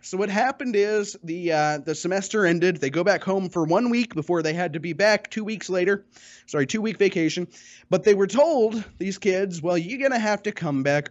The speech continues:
early because you have to go through a seven-day quarantine period." And they're like, "What the hell? Why? Everybody's vaccinated but us. Why? Well, we're not gonna get anybody sick." And, uh, and so they go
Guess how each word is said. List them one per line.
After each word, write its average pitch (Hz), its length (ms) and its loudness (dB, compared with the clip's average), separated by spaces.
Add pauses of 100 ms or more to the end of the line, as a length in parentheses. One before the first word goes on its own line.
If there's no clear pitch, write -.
early 214 420 0 (320)
because 147 400 0
you 202 160 -4
have 214 260 0
to 180 80 -8
go 160 200 -2
through 160 300 -4
a 143 160 -2
seven-day 220 800 0
quarantine 208 880 -2
period." 120 580 -4 (520)
And 147 100 -4
they're 156 120 0
like, 160 180 -2
"What - 160 -10
the 185 120 0
hell? 220 320 2
Why? 233 280 2
Everybody's 185 440 -2
vaccinated 214 520 0
but 208 100 -2
us. 247 240 -2
Why? 143 140 -2
Well, 160 180 -2
we're 170 80 0
not 247 140 -2
gonna 170 140 0
get 139 140 -2
anybody 131 300 -4
sick." 196 320 -6 (420)
And, 208 380 6
uh, 185 360 6 (440)
and 214 180 0
so 240 200 4
they 220 160 4
go 269 500 4